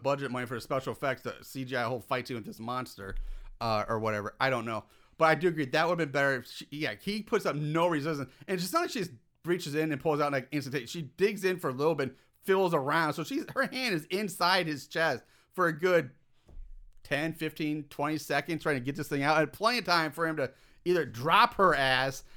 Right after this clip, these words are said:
to, and then, or pull her hand out of him and, and stop it from, stop her from killing him. So there is a problem with that. Yes, I do agree. <laughs> Uh, <laughs> uh, also, at this point, uh,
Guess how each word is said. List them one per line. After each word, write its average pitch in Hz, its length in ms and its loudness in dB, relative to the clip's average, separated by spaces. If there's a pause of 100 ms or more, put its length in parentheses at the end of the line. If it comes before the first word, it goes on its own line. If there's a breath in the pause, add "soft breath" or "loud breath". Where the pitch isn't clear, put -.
(120)
to, 139 140 -2 (100)
and 156 160 4
then, 147 140 0
or 147 120 4
pull 165 260 4
her 180 120 6
hand 170 320 0
out 160 160 4
of 160 140 2
him 135 160 0
and, 127 160 -2
and 123 140 -4
stop 131 400 2
it 110 180 -4
from, 120 180 -4 (240)
stop 131 160 0
her 127 80 -2
from 117 140 -8
killing 110 260 -4
him. 98 140 -10 (240 soft breath)
So 147 200 0
there 165 220 0
is 175 160 0
a 147 60 -4
problem 127 260 0
with 113 120 -6
that. 104 200 -2
Yes, 98 380 -10
I 117 80 -2
do 110 180 -4
agree. 101 300 -6 (120)
<laughs> 175 440 -8
Uh, 135 240 4 (460)
<laughs> 320 440 -10
uh, 147 320 8 (800)
also, 196 380 6
at 175 120 8
this 175 200 -2
point, 165 400 2
uh, 135 340 6